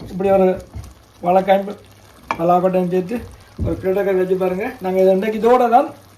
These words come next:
சோறு சாப்பிட போறோம். வேற எந்த கறி ஒண்ணும் இல்லை. இப்ப நான் அடுப்பு ஓப்பன் பண்ணி விடுறேன். பாருங்க உறவுகளே, பலாக்கொட்டை,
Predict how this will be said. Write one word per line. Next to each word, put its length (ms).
சோறு 180
சாப்பிட 240
போறோம். 220
வேற 140
எந்த 140
கறி 180
ஒண்ணும் 220
இல்லை. 160
இப்ப 160
நான் 140
அடுப்பு 180
ஓப்பன் 100
பண்ணி 160
விடுறேன். 240
பாருங்க 320
உறவுகளே, 420
பலாக்கொட்டை, 540